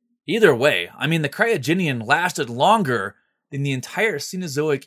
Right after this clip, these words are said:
era that we are in today. Right, I know, the Earth was encapsulated in ice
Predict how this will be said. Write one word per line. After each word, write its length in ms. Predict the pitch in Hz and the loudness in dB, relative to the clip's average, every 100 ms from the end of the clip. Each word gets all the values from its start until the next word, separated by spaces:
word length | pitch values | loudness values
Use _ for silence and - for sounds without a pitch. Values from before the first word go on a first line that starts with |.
| - | -10
era 440 | 214 240 110 98 - | 0 2 2 -2 -2
that 120 | 139 | -2
we 180 | 156 165 | -2 -2
are 100 | 147 | 0
in 160 | 135 | -2
today. 540 | - 107 123 135 - _ _ _ _ _ _ _ _ _ - | -6 -2 2 2 -2 _ _ _ _ _ _ _ _ _ -12
Right, 440 | 123 160 160 113 - | 4 6 6 4 -2
I 120 | 143 | 2
know, 260 | 185 147 | 4 4
the 220 | 110 131 135 | 2 -2 0
Earth 200 | 160 160 | -2 -2
was 140 | 135 | -6
encapsulated 680 | 127 - 196 202 220 190 175 | -6 -6 -8 -2 2 4 2
in 160 | 139 - | -2 -2
ice 460 | 139 135 101 - | -4 -4 -6 -12